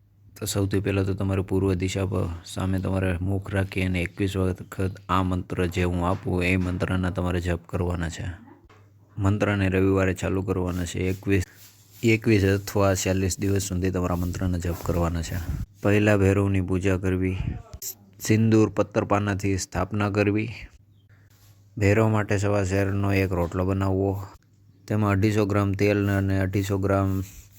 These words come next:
ગોળ મૂકીને તેના નિવેદ ધરવા, સાત પ્રકારના ધાન્ય બાફીને તેના બાકડા બનાવવા, અઢીસો ગ્રામ તજ, અઢીસો ગ્રામ ગોળ, એક શ્રીફળ અને એક ધજા,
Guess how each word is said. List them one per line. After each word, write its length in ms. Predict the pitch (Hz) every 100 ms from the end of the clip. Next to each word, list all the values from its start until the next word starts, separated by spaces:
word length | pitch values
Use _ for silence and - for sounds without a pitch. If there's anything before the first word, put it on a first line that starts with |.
| - - - - - _ - 151 110
ગોળ 240 | 104 101
મૂકીને 380 | 98 101 101 98
તેના 240 | 98 98
નિવેદ 260 | 98 98 95
ધરવા, 320 | 95 95 87 - - - - _ - - - - -
સાત 380 | - - 117 117 -
પ્રકારના 580 | 110 107 107 104 104
ધાન્ય 380 | 98 90 90 110
બાફીને 440 | 101 104 - 101 101
તેના 240 | 101 101
બાકડા 340 | 95 95 95 92
બનાવવા, 400 | 95 95 95 98 - - - - - - - _ _
અઢીસો 360 | - 104 113 120
ગ્રામ 260 | 104 104 95
તજ, 320 | 95 107 110
અઢીસો 400 | 90 98 104 101
ગ્રામ 260 | 101 104 101
ગોળ, 380 | 98 104 110 107 104 - _ _
એક 140 | 104 95
શ્રીફળ 560 | - 104 104 110 107 101 - _ _ _ _ _
અને 140 | 101 104
એક 100 | 101 98
ધજા, 320 | 92 113 110